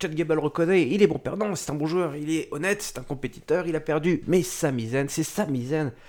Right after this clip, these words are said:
qui a pas pu s'empêcher de le provoquer. Il savait, il savait que Chad Gable, pour lui, ce match était, était important. Il le faisait pour lui, mais il le faisait aussi pour ses enfants, hein, ses enfants, souvenez-vous, hein, de cette séquence face à Gunther où les, sa fille était en, en larmes, et Sami Zayn, eh ben,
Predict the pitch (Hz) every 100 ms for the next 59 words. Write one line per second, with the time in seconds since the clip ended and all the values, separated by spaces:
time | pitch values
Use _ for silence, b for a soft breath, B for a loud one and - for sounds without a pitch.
0 | B - 131 - 123 - 123 127 - 110
1 | - 104 95 - 101 110 B B 104 95
2 | 101 104 - 113 104 101 135 117 101 -
3 | 113 120 135 B B - - 123 - 117
4 | - 90 95 127 110 107 131 117 131 -
5 | 90 - 104 90 B B - - - 117
6 | 160 - 214 120 B B B - 98 92
7 | 92 101 160 202 143 110 101 98 95 -
8 | - 110 151 147 117 147 135 - - 131
9 | 120 98 104 135 120 98 - 107 113 120
10 | 113 92 - - 101 120 - - - 113
11 | 123 117 - 65 - - - 117 69 -
12 | - 92 - - 120 175 170 110 B B
13 | - 113 143 127 123 151 143 104 B B
14 | - 117 143 160 143 135 127 123